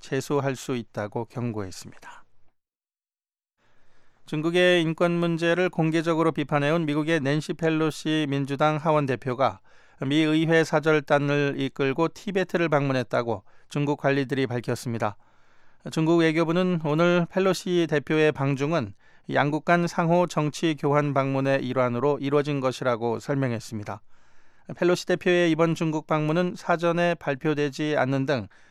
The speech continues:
거의 알려진 게 없습니다. 중국은 특히 문화와 종교적 박해 논란이 일고 있는 티베트 자치구에 대한 해외 접근을 엄격히 통제해 왔습니다.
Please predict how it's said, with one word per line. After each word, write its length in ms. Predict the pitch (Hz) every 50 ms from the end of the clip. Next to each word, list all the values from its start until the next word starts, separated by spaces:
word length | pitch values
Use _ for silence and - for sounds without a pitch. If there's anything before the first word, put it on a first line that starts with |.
| _
거의 320 | _ - - 135 147 160 160
알려진 500 | 131 131 139 143 151 143 143 147 143 143
게 160 | 131 143 135
없습니다. 600 | 127 120 113 - - 131 117 110 101 110 101 - _ - - - - - - - - - - - 127
중국은 340 | - 151 147 151 160 165 165
특히 360 | - 170 - - 175 170 170 156
문화와 600 | 131 139 143 151 156 160 156 156 156 160 160 160
종교적 440 | - - 156 147 143 151 147 156 -
박해 300 | - - 131 - - 151
논란이 340 | 143 143 139 139 139 139 139
일고 240 | 131 131 127 135
있는 300 | 131 127 135 151 156 156 143 - - - - -
티베트 540 | - - 185 165 170 165 - - - 175 170
자치구에 580 | 147 - 139 123 - - - 156 135 139 139 131
대한 380 | 123 127 127 147 151 156 147 139
해외 260 | 135 180 180 175 170
접근을 520 | 143 147 123 - - 147 135 135 113 92 - - _ - - -
엄격히 560 | - 135 143 135 - 160 139 - - - 156
통제해 520 | 147 - 180 175 170 156 165 151 139 143 139
왔습니다. 580 | 123 113 110 - - 123 107 104 101 98 95